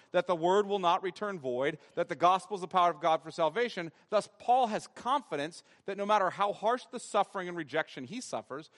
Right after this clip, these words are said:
gospel preaching will lead to gospel advance to more and more people. Now note Paul's ultimate reason,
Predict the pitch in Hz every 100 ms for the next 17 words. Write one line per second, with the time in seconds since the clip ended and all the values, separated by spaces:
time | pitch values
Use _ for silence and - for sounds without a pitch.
0 | _ _ - 190 226 - 214 - 135 165
1 | 165 143 131 143 127 123 156 175 - 180
2 | 113 113 127 - _ _ - 143 120 131
3 | 131 151 - 269 - - _ _ _ _
4 | _ _ _ _ _ _ _ _ _ _
5 | _ _ _ _ _ - 170 180 208 -
6 | 180 180 156 175 175 - 160 127 135 139
7 | 110 85